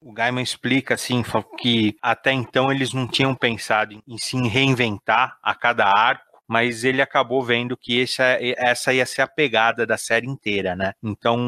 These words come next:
nesse caso aí, ele diz que é muito mais, assim, inspiração do, do Dave McKean, né? Que, por sua vez, ela é quase, assim, uma homenagem pra um artista que chama Baron Stoney, né? Ele é um cara, assim,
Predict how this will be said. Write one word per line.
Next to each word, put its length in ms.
nesse 360
caso 460
aí, 340
ele 280
diz 320
que 160
é 80
muito 360
mais, 400
assim, 520
inspiração 680
do, 680
do 160
Dave 280
McKean, 480
né? 220
Que, 160
por 120
sua 240
vez, 680
ela 920
é 220
quase, 280
assim, 240
uma 260
homenagem 840
pra 100
um 140
artista 540
que 100
chama 580
Baron 320
Stoney, 680
né? 260
Ele 200
é 60
um 80
cara, 300
assim, 420